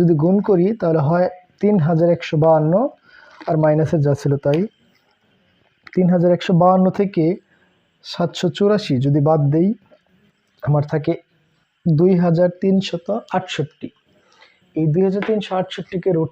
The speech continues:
করলে আমরা পাই ছেচল্লিশ দশমিক ছয় ছয়।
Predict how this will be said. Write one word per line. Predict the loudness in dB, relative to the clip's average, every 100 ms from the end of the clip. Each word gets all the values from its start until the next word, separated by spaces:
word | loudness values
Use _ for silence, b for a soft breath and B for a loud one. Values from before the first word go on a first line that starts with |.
| -4
করলে | 0 0
আমরা | 0 -4 -4
পাই | -4 -6 -8 b b b _ -4
ছেচল্লিশ | -2 0 0 2 0
দশমিক | -2 -4 -4 -4 -8
ছয় | -6 -4 -4
ছয়। | -8